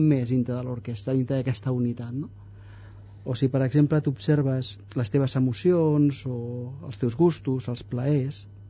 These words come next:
te n'adones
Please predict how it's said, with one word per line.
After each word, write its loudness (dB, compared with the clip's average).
te -2
n'adones 0